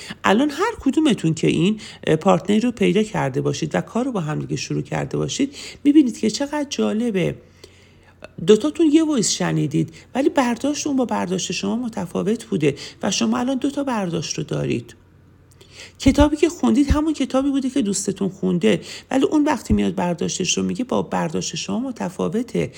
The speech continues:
شما الان دو تا برداشت از یک کتاب دارید. آیا این وقت تلف کردن یا این پس انداز کردنه؟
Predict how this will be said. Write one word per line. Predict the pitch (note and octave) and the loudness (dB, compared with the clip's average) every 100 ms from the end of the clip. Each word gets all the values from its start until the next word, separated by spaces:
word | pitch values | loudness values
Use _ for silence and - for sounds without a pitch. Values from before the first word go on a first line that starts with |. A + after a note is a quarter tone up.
| - - | -18 -6
شما | - A3+ | 0 2
الان | C4+ D4+ | 2 0
دو | C4+ E4 | 0 0
تا | F#4 | 0
برداشت | E4 C4+ G3+ F#3+ - | 0 0 -2 -4 -4
از | F3 D3+ | -6 -2
یک | D#3 F#3 | 0 0
کتاب | - D#3 - D3+ D3 | -2 -6 -4 -6 -4
دارید. | D3+ D3 D3 - - _ _ _ _ _ _ _ _ _ _ _ _ _ _ _ _ _ _ - A3 | -4 -2 -2 -6 -12 _ _ _ _ _ _ _ _ _ _ _ _ _ _ _ _ _ _ 2 6
آیا | C#4 | 6
این | D4 D#4 | 6 6
وقت | C#4 G#3+ | 4 4
تلف | - G3 F#3 | 0 0 0
کردن | - F#3+ F#3 B3+ | -2 -2 0 -2
یا | C4+ | -2
این | B3+ | -2
پس | C4 G#3+ | -4 -4
انداز | F3+ E3 E3 - | -4 -4 -4 -4
کردنه؟ | E3 E3 F3 B3 F#3+ C3+ | -2 -2 -2 0 0 -2